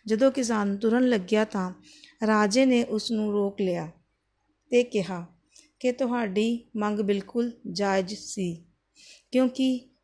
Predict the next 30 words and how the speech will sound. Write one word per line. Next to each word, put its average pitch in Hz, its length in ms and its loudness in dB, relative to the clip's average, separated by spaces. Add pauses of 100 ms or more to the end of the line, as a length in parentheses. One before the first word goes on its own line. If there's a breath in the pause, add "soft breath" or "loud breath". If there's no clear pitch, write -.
(100)
ਕਿਲ੍ਹੇ 240 280 4
ਦੇ 220 200 2
ਦਰਵਾਜ਼ੇ 202 500 0
ਤੱਕ 214 320 -6
ਤਾਂ 196 280 -6
ਤੁਹਾਡੇ 214 460 -2
ਕੋਲ 208 200 -4
ਕੁਝ 220 280 -6
ਵੀ 233 160 2
ਨਹੀਂ 220 280 0
ਸੀ 214 220 -4
ਬਚਣਾ। 180 400 -6 (1400 soft breath)
ਤੁਸੀਂ 262 260 0
ਹੁਣ 240 200 2
ਮੇਰੀ 220 300 2
ਦੂਸਰੀ 208 380 -2
ਵਾਰ 202 300 0
ਮਦਦ 196 300 -4
ਕੀਤੀ 208 400 -4
ਹੈ। 175 280 -8 (600 loud breath)
ਤੁਹਾਡੀ 233 360 0
ਇਸ 240 280 -4
ਮੰਗ 220 260 0
ਕਾਰਨ 196 420 -4
ਮੈਨੂੰ 202 380 -2
ਆਪਣੇ 220 360 -4
ਰਾਜ 202 240 0
ਦਰਬਾਰ 202 420 -4
ਵਿੱਚ 190 220 -8
ਫੈਲੇ 190 500 -4